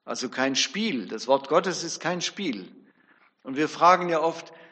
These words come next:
„Wie kann Gott das Leid zulassen? So viel Böses in dieser Welt. Dann ist er doch gar nicht mächtig.“ Hier ist die Antwort.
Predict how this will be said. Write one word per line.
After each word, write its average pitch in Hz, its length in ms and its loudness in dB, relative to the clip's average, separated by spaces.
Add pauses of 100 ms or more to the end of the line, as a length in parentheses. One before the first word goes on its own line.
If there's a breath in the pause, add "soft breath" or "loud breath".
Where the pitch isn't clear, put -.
(180 loud breath)
„Wie 202 200 -4
kann 185 260 -2
Gott 180 200 2
das 151 200 -4
Leid 143 420 4
zulassen? 127 540 -6
So 170 160 -4
viel 185 200 -10
Böses 185 560 0
in 127 120 -10
dieser 120 280 -8
Welt. 107 380 -6 (720)
Dann 147 160 0
ist - 180 -4
er 175 80 2
doch 165 160 -2
gar 170 180 4
nicht 165 160 -6
mächtig.“ - 640 -6 (640)
Hier 165 240 4
ist 175 220 -2
die 185 100 0
Antwort. 170 560 -2